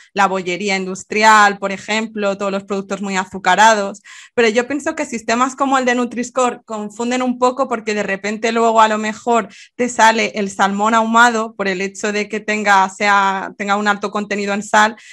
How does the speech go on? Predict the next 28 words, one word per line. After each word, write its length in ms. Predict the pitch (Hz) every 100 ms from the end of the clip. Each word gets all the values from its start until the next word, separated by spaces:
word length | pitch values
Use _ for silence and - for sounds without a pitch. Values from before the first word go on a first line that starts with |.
| -
te 100 | -
sale 220 | 214 220 226
a 60 |
lo 80 | 226
mejor 320 | 220 233 233
con 160 | 214 190
una 200 | 202 208
letra 320 | 214 214 208
C, 380 | 196 - 220 -
o 100 | -
sea, 360 | 185 196 175 175
en 360 | 175 175 170 170
naranja, 680 | 175 196 220 - 220 233 - - - _
y 100 | 240
a 80 | 214
lo 100 | 208
mejor 360 | 202 190 214 220
otros 300 | 220 226 226
productos 680 | 220 220 240 247 - 202
como 240 | 196 196 190
los 160 | 190
refrescos 1080 | 190 190 - 202 208 - 226 214 214 208 208
que 140 | - 202
tienen 280 | 202 202
edulcorantes, 1000 | 208 208 208 208 202 214 233 247 202 185
las 240 | 185 180 196
versiones 640 | 190 - 202 196 196 196 _
cero, 400 | 220 220 262